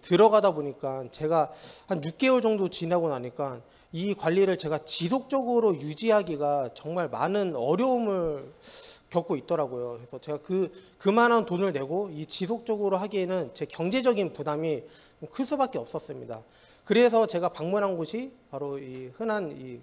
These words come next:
동네마다 있는 올리브땡의 이 매장에 갔는데, 지금 이 모든 한인 매장, 이 샴푸 코너, 이제 헤어 제품 코너만 가도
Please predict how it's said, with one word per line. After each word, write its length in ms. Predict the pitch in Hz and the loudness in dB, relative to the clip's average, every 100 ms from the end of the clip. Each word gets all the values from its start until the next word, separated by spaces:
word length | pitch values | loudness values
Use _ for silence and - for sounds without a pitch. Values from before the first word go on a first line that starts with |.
| - | -4
동네마다 440 | 190 220 226 202 | 4 8 10 10
있는 320 | 160 147 143 127 | 6 0 -6 -8
올리브땡의 680 | 135 180 202 165 - 139 117 - - _ _ _ _ | -2 0 0 -2 -4 -4 -6 -14 -20 _ _ _ _
이 440 | 151 156 147 139 139 | -2 0 0 -4 -4
매장에 560 | 139 175 190 175 165 139 | -2 0 0 0 0 -2
갔는데, 540 | - 135 131 151 120 - - - - - | -8 -10 -2 -2 -2 -10 -20 -20 -18 -2
지금 400 | - 208 233 214 | 0 4 4 4
이 380 | 196 190 180 160 151 | 2 2 0 -4 -2
모든 280 | 170 233 | 0 2
한인 320 | 277 320 320 165 | 2 2 0 2
매장, 640 | 180 220 208 208 208 196 | 4 4 4 2 0 -2
이 120 | 156 | -6
샴푸 320 | 160 277 277 269 | -6 -8 -6 -4
코너, 520 | 294 262 180 113 - | 0 2 2 0 -14
이제 140 | 139 143 | -14 -4
헤어 340 | 240 247 233 | 0 2 2
제품 400 | 160 151 175 170 | 0 -4 -4 -6
코너만 440 | 208 254 233 214 165 | -4 -2 0 0 -2
가도 440 | 135 160 143 | -4 -2 -2